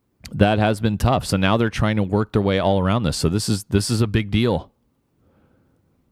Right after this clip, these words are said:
At the outset of the case, the, against Remington by Sandy Hook families, legal experts said this case has little chance of succeeding.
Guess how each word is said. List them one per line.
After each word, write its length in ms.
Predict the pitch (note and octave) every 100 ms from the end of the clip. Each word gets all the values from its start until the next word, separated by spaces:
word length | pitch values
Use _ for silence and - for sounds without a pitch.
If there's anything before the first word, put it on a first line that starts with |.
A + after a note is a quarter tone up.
| _ -
At 140 | G2 G2
the 120 | G#2
outset 340 | G#2+ C#3 A#2+
of 80 | F#2+
the 60 | E2+
case, 540 | - E2+ G#2+ - - - _ _ _ -
the, 120 | G2
against 420 | - G2 F#2+ F#2
Remington 400 | F#2 F2 E2+ F#2+
by 100 | F2+
Sandy 320 | E2+ - F2 F2
Hook 160 | E2+
families, 380 | - E2+ G2+ F2
legal 380 | E2+ G#2+ C3 G#2
experts 360 | G2+ - G2+
said 140 | - G2+
this 160 | G#2
case 240 | - A2 -
has 180 | G#2 F#2
little 300 | G2 A2 A#2+
chance 400 | - G#2+ G#2+ A2+
of 80 |
succeeding. 680 | - A2+ - C3+ D#3+ D2+ A#1+